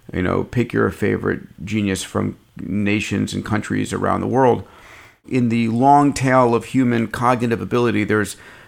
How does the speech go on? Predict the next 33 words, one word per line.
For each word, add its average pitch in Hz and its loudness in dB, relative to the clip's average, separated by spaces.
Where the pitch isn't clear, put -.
people 123 2
who 113 4
are 117 4
truly 139 2
genius. 117 0
And 127 0
if 196 0
a - 0
genius 170 0
is 117 -2
born 127 0
in 113 -2
the 113 2
middle 117 2
of 101 -2
downtown 110 0
London 113 0
and 113 -2
is 104 -4
noticed, 131 2
they're 123 0
plugged 123 -2
into 113 -2
the 101 -4
ecosystem, 110 -2
their 98 0
brain 117 2
is 104 -2
fed, 107 0
their 95 -2
genius 113 -2
gets - -4
out. 107 2